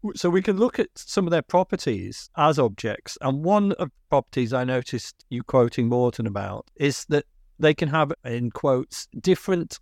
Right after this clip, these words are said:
amortization rates." And he gives the example of the hyper object that is, um, radioactive waste and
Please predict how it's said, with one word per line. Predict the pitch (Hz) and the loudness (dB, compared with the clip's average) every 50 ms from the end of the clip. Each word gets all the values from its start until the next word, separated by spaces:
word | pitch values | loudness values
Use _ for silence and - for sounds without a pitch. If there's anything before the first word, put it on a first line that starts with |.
| _ _ - | _ _ -4
amortization | 135 143 147 147 143 135 - - 147 135 127 120 127 139 135 143 147 - - - 123 110 107 | -2 -2 0 0 -2 -2 -2 0 0 0 0 0 0 0 0 0 0 -2 -4 -4 -2 -2 -2
rates." | 107 104 104 95 - - _ _ _ - - _ - | -4 -6 -8 -8 -12 -14 _ _ _ -20 -18 _ -6
And | 120 117 | -4 0
he | 131 160 165 | 0 2 4
gives | 170 165 139 139 | 4 4 4 4
the | 151 | 0
example | 139 120 123 135 127 123 120 - - 123 117 - - | 0 2 2 2 2 2 2 -2 -4 -6 -6 -6 -6
of | 135 120 110 - - _ _ - | -6 -6 -6 -8 -12 _ _ -6
the | 127 120 104 | -4 -2 0
hyper | 123 127 117 - - 135 131 | 2 0 0 0 0 2 2
object | 123 107 - - 120 110 - | 2 2 2 -2 -2 -2 -2
that | 123 117 | -4 -4
is, | - 113 113 107 101 | -2 -2 -4 -2 -2
um, | 117 110 107 110 104 104 - - | -2 0 0 0 -2 -6 -6 -2
radioactive | - 127 123 113 120 117 113 - - _ - 127 110 - | 2 4 4 4 4 2 0 0 -2 _ -4 -4 -4 -2
waste | 135 123 117 110 101 - - - - - _ - | 0 0 0 -2 -2 -6 -12 -14 -16 -18 _ -4
and | - 131 135 135 135 135 131 | 0 2 2 2 2 0 -4